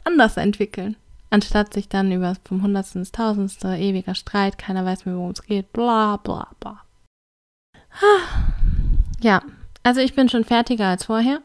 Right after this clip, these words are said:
<laughs> Du wahrscheinlich auch, also fertiger im Sinne von weiter. Aber trotzdem immer noch nicht fertig. Und ja, vielleicht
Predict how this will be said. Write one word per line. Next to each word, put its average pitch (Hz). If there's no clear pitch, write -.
<laughs> -
Du 226
wahrscheinlich 190
auch, 240
also 180
fertiger 190
im 180
Sinne 185
von 175
weiter. 226
Aber 185
trotzdem 202
immer 190
noch 185
nicht 185
fertig. 247
Und 185
ja, 262
vielleicht 208